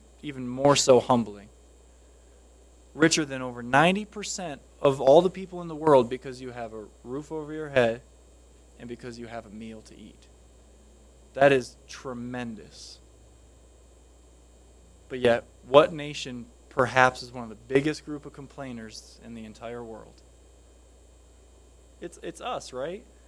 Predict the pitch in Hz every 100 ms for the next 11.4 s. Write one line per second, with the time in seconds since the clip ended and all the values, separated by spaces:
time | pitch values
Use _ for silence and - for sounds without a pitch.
0 | - 170 160 196 226 185 190 - - 185
1 | 135 110 117 110 104 101 101 - - _
2 | - - - - - - - - - -
3 | _ _ _ - 160 170 151 131 107 95
4 | 107 - _ - - 156 180 190 143 214
5 | 147 107 135 170 156 117 - - - -
6 | 156 185 156 160 185 185 190 - 202 190
7 | 170 185 180 - 190 208 160 - - _
8 | _ - _ - 180 185 214 233 208 214
9 | 202 - 180 208 196 202 190 190 - 226
10 | 214 175 180 185 190 196 196 202 196 202
11 | 196 208 196